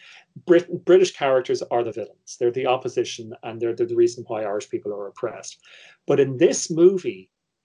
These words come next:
the, the people who are oppressive are the people who want to continue the armed struggle. This is a movie that came out in nineteen ninety-seven, and at the, at, at the, almost at the near climax to the peace process, which has been undertaken,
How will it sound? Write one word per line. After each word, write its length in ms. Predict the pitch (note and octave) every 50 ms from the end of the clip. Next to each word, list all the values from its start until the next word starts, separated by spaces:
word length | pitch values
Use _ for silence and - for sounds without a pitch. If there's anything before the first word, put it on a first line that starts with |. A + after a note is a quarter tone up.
| - -
the, 160 | D#4+ C#4+ C#4+
the 120 | - -
people 320 | - - - - - - G#3
who 140 | E3+ F#3+ E3+
are 200 | D#3 C#3 B2 A#2
oppressive 520 | A2+ - - - E3 E3 - - C3+ A#2+ C#3 -
are 60 | C#3+
the 100 | C3 -
people 240 | - - F#3 F3+ E3+
who 120 | C#3 E3+ D3+
want 240 | C3+ C#3 C#3 C#3 -
to 80 | -
continue 360 | - C#3+ C3+ - - C#3+ C3
the 120 | B2 B2 A#2+
armed 200 | A#2 A2+ A2+ -
struggle. 380 | - - B2+ G#2 G#2 G2+ G2+ - - - - _ _ _
This 200 | E3+ F3+ F3+ -
is 100 | G#3+ G3+
a 80 | A3
movie 240 | F#3+ F#3 F#3+ F3+ E3
that 160 | D#3 C#3 B2
came 180 | - - D3+ C#3+
out 160 | D3 D3 C#3+
in 80 | - C3+
nineteen 280 | C3 C3 B2+ - B2+
ninety-seven, 600 | B2 B2+ B2 - B2 - - C3+ C3 B2 B2 A2+ A2+ _ - - - - _ _ _ _ _
and 340 | C#3 C3+ C3 B2+ B2+ C3 - - -
at 200 | C#3+ C3 - -
the, 300 | C#3+ C3+ C3 C3 B2+ -
at, 180 | - C#3+ - _ _ _ -
at 120 | C#3+ - -
the, 180 | C#3+ D3+ - - _ - F3+ - - _ _
almost 320 | - F3+ A#3 B3 G#3 - -
at 120 | - -
the 140 | - - C3+ _
near 500 | - E3 C#3+ D3 D3 D#3+ F#3 A3+ A#3+ G#3+
climax 720 | - - - - F3 F3 F#3 F#3+ E3+ C3+ G#2+ G2+ - -
to 220 | - - - E3 C#3+
the 100 | C3+ C#3
peace 240 | - - D#3+ D#3+ -
process, 480 | - C#3 B2 A2+ - - A2+ G#2+ -
which 100 | C3 B2
has 100 | C3 B2
been 280 | - C3+ B2+ B2 B2 - - - -
undertaken, 720 | - D3 D#3 D3+ C3+ - - C#3 B2+ A#2+ - B2+ A#2+ A2+